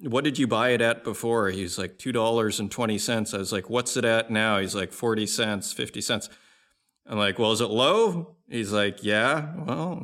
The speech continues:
okay. And then, you know, so you just wanna ask yourself, I think, and again, not financial advice, this is just what I do.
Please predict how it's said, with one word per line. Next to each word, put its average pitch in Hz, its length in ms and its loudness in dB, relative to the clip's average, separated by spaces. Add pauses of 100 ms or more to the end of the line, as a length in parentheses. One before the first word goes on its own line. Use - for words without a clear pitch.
(120)
okay. 143 500 0
And 135 180 -2
then, 110 320 0
you 123 100 0
know, 113 260 2
so 120 120 2
you 123 220 0
just 180 220 0
wanna 175 320 0 (460)
ask 135 320 -4
yourself, 95 580 0
I 117 180 0
think, 113 340 -6
and 107 140 -2
again, 104 300 0
not 110 240 0
financial 98 520 -4
advice, 101 480 -2
this 104 180 -8
is 113 80 -6
just - 200 -6
what 101 120 -2
I 95 120 2
do. 101 180 -2